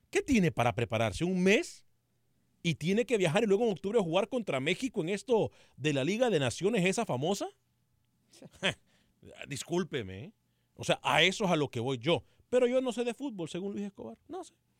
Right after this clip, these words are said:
Eh, Luis García, buen programa. Necesitamos dos horas.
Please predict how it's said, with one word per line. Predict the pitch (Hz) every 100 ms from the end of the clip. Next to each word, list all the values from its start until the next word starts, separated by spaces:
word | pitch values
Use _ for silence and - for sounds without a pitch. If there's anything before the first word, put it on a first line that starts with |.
| _ _ _ _ _
Eh, | 160 165
Luis | 190
García, | 170 180 208
buen | 190 170
programa. | 175 175 226 240
Necesitamos | 180 156 156 185 175
dos | 165
horas. | 208 180 120